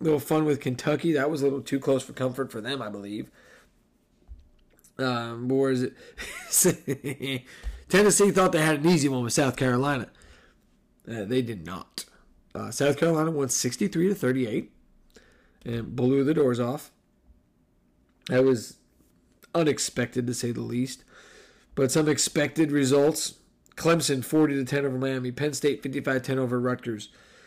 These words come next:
Uh, who I skipped one. Uh,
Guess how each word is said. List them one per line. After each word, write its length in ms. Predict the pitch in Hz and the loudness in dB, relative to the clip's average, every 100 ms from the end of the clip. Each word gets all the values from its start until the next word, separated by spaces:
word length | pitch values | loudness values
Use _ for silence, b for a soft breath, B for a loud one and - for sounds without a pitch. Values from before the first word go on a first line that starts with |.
| b b b b b - _ _ - - | b b b b b -20 _ _ -16 -6
Uh, 380 | 131 127 127 131 | -2 0 2 2
who 440 | 131 120 131 131 | 0 0 2 2
I 60 | 127 | 2
skipped 280 | - 139 | 2 0
one. 220 | 123 123 120 | 0 -4 -4
Uh, 240 | 127 120 | -6 -6